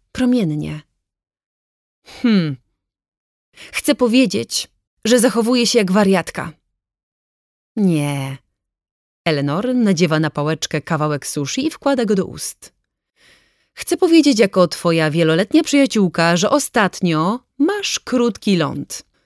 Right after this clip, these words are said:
A na widok zasępionej miny Laili dodaje, co jest zupełnie zrozumiałe, biorąc pod uwagę, przez co teraz przechodzisz.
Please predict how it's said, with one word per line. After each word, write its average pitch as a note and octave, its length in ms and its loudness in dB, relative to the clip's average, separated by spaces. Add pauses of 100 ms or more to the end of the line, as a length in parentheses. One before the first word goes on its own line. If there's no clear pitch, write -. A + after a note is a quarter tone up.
(1000)
A F#3 100 2
na F3 140 4
widok F#3+ 340 0
zasępionej F3+ 640 0
miny F3+ 300 4
Laili F3+ 460 -2
dodaje, D3+ 640 -2 (800)
co - 140 0
jest A#3 360 0
zupełnie B3 580 4
zrozumiałe, B3 640 4
biorąc E3 400 2
pod F#3 180 -2
uwagę, A3 460 2 (520)
przez - 300 2
co D#4 160 0
teraz A3+ 340 0
przechodzisz. F#3+ 840 -2